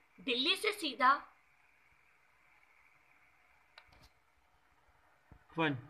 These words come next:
Speaker 1: मनाली से जब गौरव जानी और लोनर आगे चले तो he wa-, uh, they were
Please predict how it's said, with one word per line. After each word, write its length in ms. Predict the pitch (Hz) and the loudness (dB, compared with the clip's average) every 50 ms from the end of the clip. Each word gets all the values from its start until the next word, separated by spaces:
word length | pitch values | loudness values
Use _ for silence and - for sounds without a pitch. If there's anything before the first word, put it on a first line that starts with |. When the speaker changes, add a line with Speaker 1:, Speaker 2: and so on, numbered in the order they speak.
| - - _ - _ _ _ _ _ _ _ _ _ _ _ _ _ 233 | -20 -20 _ -20 _ _ _ _ _ _ _ _ _ _ _ _ _ -6
Speaker 1:
मनाली 540 | 214 226 240 240 233 226 226 269 349 403 403 | -4 -4 0 6 6 6 6 6 2 -2 -4
से 380 | - - 311 294 285 302 302 | -4 -4 -2 -2 -2 -2 -4
जब 400 | 254 196 - 233 233 233 233 240 - - - - _ _ _ _ _ _ _ _ _ _ - | -6 -4 -2 2 2 2 2 0 -8 -20 -20 -20 _ _ _ _ _ _ _ _ _ _ -16
गौरव 400 | 190 196 226 220 233 302 392 403 | 0 4 6 6 6 4 2 0
जानी 440 | 277 277 294 262 254 247 254 269 277 | 0 2 4 4 4 2 -2 -6 -2
और 200 | 294 247 233 226 214 | 0 0 0 0 0
लोनर 460 | 208 220 220 226 240 269 277 294 - - - | 2 4 4 4 2 -2 -4 -4 -4 0 2
आगे 300 | 190 214 - - 370 370 | 2 2 2 2 -6 -8
चले 460 | - 285 247 220 214 220 233 302 - - _ _ - - _ _ _ _ _ _ - | -6 -8 -8 -6 -4 -4 -4 -6 -8 -16 _ _ -20 -20 _ _ _ _ _ _ -4
तो 380 | 277 302 302 - - - - - _ - - _ _ _ _ - _ _ _ _ _ _ _ _ _ _ _ _ _ _ _ _ _ _ - _ - _ _ - _ _ _ _ _ _ - 311 | 0 2 2 2 0 -2 -14 -20 _ -20 -20 _ _ _ _ -20 _ _ _ _ _ _ _ _ _ _ _ _ _ _ _ _ _ _ -20 _ -20 _ _ -20 _ _ _ _ _ _ -4 0
he 100 | 349 403 403 | 2 4 4
wa-, 320 | 370 370 - - - 214 220 | 4 2 -2 -2 -2 -6 -6
uh, 80 | 214 | -6
they 240 | 180 - 277 311 381 403 403 | -4 0 0 2 2 4 6
were 260 | 381 359 349 370 370 | 8 8 8 6 4